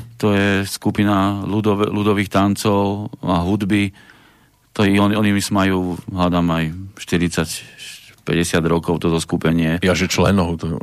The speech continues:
Speaker 1: Nie, nie, nie, členov majú tiež dosť, ja si
Speaker 2: Mhm.
Speaker 1: myslím. Je to levická tanečná, regionálna tanečná skupina, ktorá s-, tancuje tradičné maďarské tance a spieva tla-,
Speaker 2: Mhm.
Speaker 1: tradičnú ľudovú maďarskú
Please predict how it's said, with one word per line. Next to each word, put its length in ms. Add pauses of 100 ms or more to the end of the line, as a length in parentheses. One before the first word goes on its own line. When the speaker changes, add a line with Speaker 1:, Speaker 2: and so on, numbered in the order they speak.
Speaker 1:
Nie, 240
nie, 140
nie, 240
členov 400
majú 320
tiež 320
dosť, 640
ja 100
si 140
Speaker 2:
Mhm. 80
Speaker 1:
myslím. 420 (880)
Je 140
to 180
levická 800
tanečná, 800 (480)
regionálna 640
tanečná 560
skupina, 640 (360)
ktorá 300
s-, 220 (640)
tancuje 400
tradičné 560
maďarské 480
tance 400
a 340
spieva 540
tla-, 240
Speaker 2:
Mhm. 80
Speaker 1:
tradičnú 560
ľudovú 480 (320)
maďarskú 480